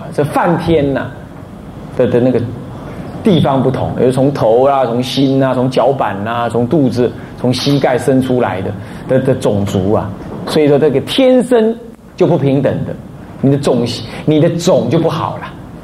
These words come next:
资质就差，你本来就要当资质比较差的众生，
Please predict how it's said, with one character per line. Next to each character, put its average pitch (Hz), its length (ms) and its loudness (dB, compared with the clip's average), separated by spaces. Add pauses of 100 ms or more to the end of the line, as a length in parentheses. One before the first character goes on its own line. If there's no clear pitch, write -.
(420)
资 254 220 4
质 160 220 2
就 170 180 4
差， 135 320 0 (520)
你 202 120 4
本 156 280 2
来 120 180 2
就 160 120 4
要 147 120 4
当 135 320 -2 (400)
资 156 180 0
质 127 160 0
比 104 120 -2
较 113 100 2
差 110 320 0
的 101 120 0 (380)
众 85 180 -2
生， 76 160 -4